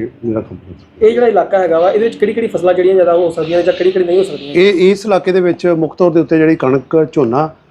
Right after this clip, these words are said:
Speaker 1: ਤੇ ਗੰਨੇ ਦੀ ਜਿਹੜੀ ਫਸਲ ਹੋ ਰਹੀ ਆ, ਜਿਹੜੀ ਕਿ ਬਹੁਤ ਵਧੀਆ, ਕਿਉਂਕਿ ਇਲਾਕਾ ਜਿਹੜਾ ਹੈਵੀ, ਜਿਹੜੀ ਸੋਇਲ ਜਿਹੜੀ ਆ ਬਹੁਤ ਵਧੀਆ ਵਾ। ਤੋ ਜੇਕਰ ਆਪਾਂ ਦੇਖੀਏ ਤੇ ਝਾੜ ਵੀ, ਝਾੜ ਵੀ ਇਹਦੇ ਬਹੁਤ ਵਧੀਆ ਆ ਰਿਹਾ ਵਾ। ਕਣਕ ਚਾਹੇ ਕਣਕ ਲਾ ਲਈਏ, ਚਾਹੇ, ਅ, ਗੰਨਾ ਲੈ ਲਈਏ, ਚਾਹੇ ਉਹ, ਅ, ਝੋਨਾ ਲੈ ਲਈਏ,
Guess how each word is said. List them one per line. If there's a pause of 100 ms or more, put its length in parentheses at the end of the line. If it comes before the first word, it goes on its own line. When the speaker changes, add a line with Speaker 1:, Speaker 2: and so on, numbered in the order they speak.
(200)
Speaker 1:
ਤੇ
ਗੰਨੇ
ਦੀ
ਜਿਹੜੀ
ਫਸਲ
ਹੋ
ਰਹੀ
ਆ, (440)
ਜਿਹੜੀ
ਕਿ
ਬਹੁਤ
ਵਧੀਆ,
ਕਿਉਂਕਿ
ਇਲਾਕਾ
ਜਿਹੜਾ
ਹੈਵੀ,
ਜਿਹੜੀ
ਸੋਇਲ
ਜਿਹੜੀ
ਆ
ਬਹੁਤ
ਵਧੀਆ
ਵਾ। (500)
ਤੋ
ਜੇਕਰ
ਆਪਾਂ
ਦੇਖੀਏ
ਤੇ
ਝਾੜ
ਵੀ,
ਝਾੜ
ਵੀ
ਇਹਦੇ
ਬਹੁਤ
ਵਧੀਆ
ਆ
ਰਿਹਾ
ਵਾ। (380)
ਕਣਕ
ਚਾਹੇ
ਕਣਕ
ਲਾ
ਲਈਏ,
ਚਾਹੇ,
ਅ, (320)
ਗੰਨਾ
ਲੈ
ਲਈਏ,
ਚਾਹੇ
ਉਹ, (180)
ਅ,
ਝੋਨਾ
ਲੈ
ਲਈਏ,